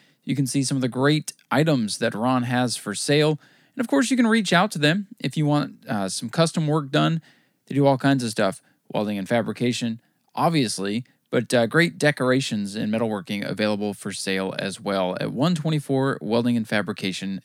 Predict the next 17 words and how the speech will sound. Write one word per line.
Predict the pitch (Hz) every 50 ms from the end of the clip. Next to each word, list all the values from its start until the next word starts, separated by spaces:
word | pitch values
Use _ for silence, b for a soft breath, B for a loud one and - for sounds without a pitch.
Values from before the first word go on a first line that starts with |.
| _
Check | - - - 123 117 - 107
out | 95 95 95 - -
the | - 123 147 156 - -
Etsy | 151 156 - - 143 127
store. | 113 - 110 101 87 82 - _ _ _ _ _ _ _ _ _ _ _ _ _ _ _ _ _ _ b b b b b b b b b b b b b -
We | 165
also | 165 170 156 - 175
thank | 151 - 175 165 165 - - b b b b b b b -
our | - 147
good | 143 160 175 156
friends | 147 - 170 170 170 156 120 -
at | 139 139 135
Schultz | - - - 170 170 160 - -
Engineered | 160 160 151 139 135 131 120 110 104
Products | - - 143 147 151 151 147 - - -
and | 123 117 110 -
Schultz | - 151 147 143 -